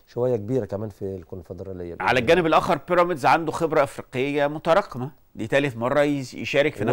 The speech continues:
Speaker 1: واللعيبة ك-،
Speaker 2: البطولة.
Speaker 1: واللعيبة اللي موجودة فيها خبرات كتيرة موجودة عنده.
Speaker 2: بيراميدز في مباراته مع نجليك النيجيري اتغلب واحد صفر في نيجيريا. شايف دي نتيجة صعب تعويضها هنا؟
Speaker 1: لا، هو مش، مش صعب تعويضها، بس هو، آه، بيراميدز في،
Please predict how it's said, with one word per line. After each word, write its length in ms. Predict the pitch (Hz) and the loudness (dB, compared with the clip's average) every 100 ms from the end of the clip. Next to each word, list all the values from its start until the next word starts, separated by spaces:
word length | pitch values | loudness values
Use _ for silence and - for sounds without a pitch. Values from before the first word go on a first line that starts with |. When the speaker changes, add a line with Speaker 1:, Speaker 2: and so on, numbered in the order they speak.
| 123 | 4
Speaker 1:
واللعيبة 260 | 123 143 | 4 6
ك-، 40 | 143 | 6
Speaker 2:
البطولة. 200 | 175 151 | 6 4
Speaker 1:
واللعيبة 340 | 127 123 131 143 | 2 4 4 4
اللي 100 | 131 | 2
موجودة 400 | 123 117 151 139 | 0 0 2 2
فيها 180 | 147 | 2
خبرات 400 | 139 120 120 147 | 0 -2 -2 -4
كتيرة 360 | - 120 160 143 | -6 -6 -2 -2
موجودة 340 | 113 117 139 | -4 -4 -2
عنده. 280 | 139 147 101 | 0 -2 2
Speaker 2:
بيراميدز 420 | 147 165 170 156 | 8 8 6 2
في 160 | 151 120 | 2 2
مباراته 460 | 131 120 143 165 147 | 0 6 6 6 4
مع 180 | 123 | 4
نجليك 440 | 113 113 110 135 135 | 4 2 -2 -4 -4
النيجيري 800 | 104 98 98 98 147 180 196 - | -6 -4 -6 -4 -4 -4 -8 -12
اتغلب 420 | 95 92 113 113 | -10 -6 -2 -2
واحد 320 | 104 117 120 85 | -4 -6 -10 -14
صفر 540 | - 160 170 - - - _ | -6 -6 -6 -8 -10 -12 _
في 200 | - 151 | -6 -2
نيجيريا. 640 | 147 110 95 85 65 - _ _ _ _ _ _ _ _ _ _ - | -2 -2 -6 -8 -10 -18 _ _ _ _ _ _ _ _ _ _ -14
شايف 300 | - 123 110 | -2 0 0
دي 120 | 117 | -2
نتيجة 440 | 120 113 131 117 - | -4 -2 -2 -2 -4
صعب 440 | - 127 127 120 | 0 4 4 0
تعويضها 460 | 123 101 113 123 120 | -2 0 0 0 0
هنا؟ 100 | 117 | 4
Speaker 1:
لا، 180 | 139 160 | 6 8
هو 200 | 160 156 | 6 6
مش، 240 | 151 143 | 2 -4
مش 200 | 156 143 | -2 -2
صعب 260 | 127 202 220 | -2 0 0
تعويضها، 300 | 123 151 165 | 0 0 0
بس 280 | 135 - 143 | -4 -6 -2
هو، 300 | 165 185 - - | 0 0 0 -6
آه، 440 | 110 101 92 82 - | -6 -6 -6 -10 -2
بيراميدز 520 | 147 165 160 127 107 | 0 2 -2 -6 -10
في، 400 | - 143 156 | -8 -6 -4